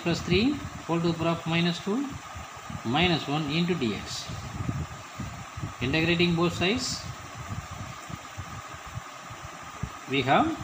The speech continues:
R is equal to four, N X power N minus one. So, integrating x power N plus one divided by N plus one, two X plus three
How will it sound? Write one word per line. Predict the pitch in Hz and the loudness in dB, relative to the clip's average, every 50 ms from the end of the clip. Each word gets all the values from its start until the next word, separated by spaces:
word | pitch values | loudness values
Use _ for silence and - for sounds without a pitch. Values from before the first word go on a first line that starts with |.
| - - - - - - - - - - | -8 -8 -10 -12 -12 -12 -12 -12 -6 0
R | - 151 170 | 4 6 6
is | 165 - - | 6 6 2
equal | 175 170 180 165 156 135 160 | 2 2 4 2 4 4 6
to | 185 247 294 294 269 - - - - - - - - - - - - - - - - - - - - | 6 6 4 2 0 -6 -6 -6 -6 -6 -8 -10 -12 -8 -8 -8 -8 -8 -10 -10 -10 -10 -10 -8 -2
four, | - 151 156 143 117 | 0 2 2 4 4
N | 123 165 233 311 320 - - 95 - - - - - - - - - - - - - - - - 147 170 180 | 4 4 4 2 0 -2 -4 -6 -6 -8 -8 -8 -10 -10 -10 -10 -10 -12 -12 -14 -14 -8 -2 2 4 4 4
X | 175 - | 4 4
power | - 180 180 170 160 165 | 2 4 4 6 6 6
N | 175 | 6
minus | 180 185 180 175 170 - | 6 6 6 4 2 2
one. | 160 156 143 113 90 - - - - - - - - - - - - - - - - - - - - - - - - - - - - - - - - - - - - - - - - | 2 2 4 2 2 -2 -6 -10 -10 -12 -10 -10 -10 -10 -10 -14 -14 -14 -14 -14 -14 -14 -14 -14 -12 -12 -12 -12 -12 -12 -12 -12 -12 -12 -12 -14 -12 -12 -12 -12 -12 -12 -10 -8 -2
So, | - 160 180 214 247 - - - - - - - - - - - - - - | 2 4 4 4 4 0 -4 -6 -8 -8 -8 -8 -8 -8 -8 -10 -10 -8 -4
integrating | 117 131 165 180 185 190 185 175 190 214 240 202 156 | 0 2 4 6 8 8 8 8 8 6 6 4 2
x | - - | 0 2
power | 185 185 165 165 | 4 4 6 6
N | 170 | 4
plus | 160 180 165 185 | 4 2 2 4
one | 185 165 | 4 4
divided | 165 175 180 175 170 | 6 6 6 6 6
by | 180 196 | 6 6
N | 240 254 214 170 156 151 | 6 6 4 2 0 2
plus | - 170 165 - | 2 0 2 4
one, | 170 165 160 170 196 185 170 | 4 6 6 6 4 4 4
two | 175 180 180 | 6 6 6
X | 175 175 - 180 180 208 269 294 285 277 - - - - - - - - - - - - - - - - - - - - - - - - | 6 4 2 2 4 4 4 4 2 -2 -6 -8 -8 -8 -8 -8 -12 -14 -14 -10 -10 -10 -8 -8 -8 -6 -6 -6 -4 -4 -4 -6 -4 -4
plus | 147 143 - | -4 -4 -2
three | - 185 180 170 147 160 208 262 277 | 2 4 6 6 6 6 6 4 4